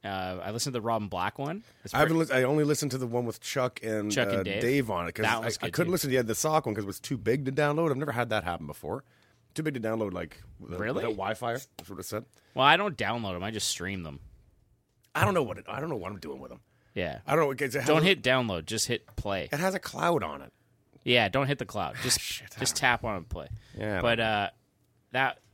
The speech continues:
Speaker 1: it's pretty good. I love it. I love listening to Justin talk. He's had a wild ride, that guy. So it's really cool to listen to him talk to people, and it's,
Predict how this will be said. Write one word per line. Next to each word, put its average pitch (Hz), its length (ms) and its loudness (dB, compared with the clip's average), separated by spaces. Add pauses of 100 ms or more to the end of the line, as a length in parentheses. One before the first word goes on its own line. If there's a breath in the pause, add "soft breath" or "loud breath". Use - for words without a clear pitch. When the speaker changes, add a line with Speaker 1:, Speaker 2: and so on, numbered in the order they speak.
(280)
Speaker 1:
it's 147 200 -2
pretty 185 180 0
good. 135 100 -2
I 135 120 8
love 139 200 6
it. 87 120 -4
I 110 100 0
love 120 220 0
listening 110 240 -4
to 98 40 -8
Justin 98 260 -6
talk. 95 120 -4
He's 110 160 -2
had 107 120 0
a 98 60 -4
wild 90 480 -4 (240)
ride, 85 340 -6
that 80 160 -10
guy. 80 200 -8
So 85 280 -6
it's 80 140 -4
really 98 240 -4
cool 95 220 -8
to 80 60 -16
listen 90 260 -8
to 85 60 -8
him 85 320 -10
talk 87 140 -6
to 90 60 -14
people, 101 180 -6
and 101 180 -6
it's, - 280 -6